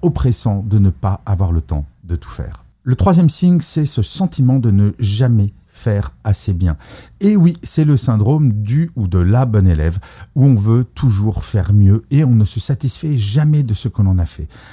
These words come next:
Alors pour lutter contre ce sentiment, eh bien, il faut regarder de façon objective ce que l'on fait et surtout solliciter des feedbacks de la part de son management. Aller voir son manager avec un dossier en disant « Qu'est-ce que tu en penses ? Qu'est-ce que je pourrais faire de mieux ?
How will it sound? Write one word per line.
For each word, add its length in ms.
Alors 160
pour 220
lutter 240
contre 240
ce 120
sentiment, 520
eh 80
bien, 160
il 80
faut 160
regarder 360
de 80
façon 320
objective 500
ce 100
que 140
l'on 120
fait 220
et 80
surtout 400
solliciter 680
des 200
feedbacks 800
de 160
la 120
part 340
de 140
son 200
management. 420
Aller 160
voir 140
son 120
manager 500
avec 220
un 80
dossier 560
en 100
disant « 260
Qu'est-ce 200
que 80
tu 160
en 80
penses ? 300
Qu'est-ce 180
que 80
je 60
pourrais 200
faire 240
de 80
mieux ? 280